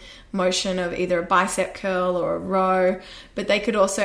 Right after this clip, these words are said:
add it to, say, a leg press or a squat. They might practice different functions of pelvic floor. So they might do, let's say,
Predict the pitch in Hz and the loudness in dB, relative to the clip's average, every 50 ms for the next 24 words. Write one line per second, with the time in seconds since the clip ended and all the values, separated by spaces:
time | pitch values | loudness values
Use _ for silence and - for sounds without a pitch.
0 | - - 180 185 190 190 - - - - - 196 175 190 - - 180 165 175 190 | 2 2 2 4 4 4 2 2 0 -2 -2 -2 -2 -2 -4 -4 -2 -2 0 2
1 | 247 277 285 233 277 - - - - 190 - - 165 151 190 - - - - - | 4 4 4 2 0 -4 -6 -6 -6 -6 -6 -6 -4 -6 -6 -6 -10 -10 -4 0
2 | 190 - - - - 196 190 202 214 196 196 - - - - - 185 - - - | 0 0 0 -2 -2 0 0 2 2 0 0 0 -2 -4 -2 -2 -2 -2 -4 -6
3 | 190 190 - - - - - 185 190 190 190 180 - - - - - - 180 165 | -6 -6 -6 -8 -10 -6 -4 -6 -4 -4 -6 -8 -8 -12 -14 -10 -10 -10 -10 -8
4 | - - - 277 277 311 311 311 311 285 - - 277 277 302 269 - - - 285 | -8 -6 -4 -2 -2 -2 -2 -4 -4 -6 -2 0 0 0 0 -2 -6 -4 0 2
5 | 262 277 269 - 254 220 202 202 185 185 196 202 196 196 190 185 - - - - | 2 2 2 0 -4 -2 2 4 4 4 4 4 2 2 2 0 -2 -6 -6 -2
6 | 202 190 185 185 185 185 190 185 - - - - - - - - - - - - | 0 4 6 6 6 6 4 0 -6 -12 -18 -18 -18 -20 -20 -20 -20 -20 -16 -10
7 | - 202 208 - - - - - 214 175 269 175 - 180 180 185 180 180 170 - | -4 -4 -4 -4 -4 -4 -4 -2 -2 -2 0 0 2 2 4 2 2 0 -2 -4
8 | - | -6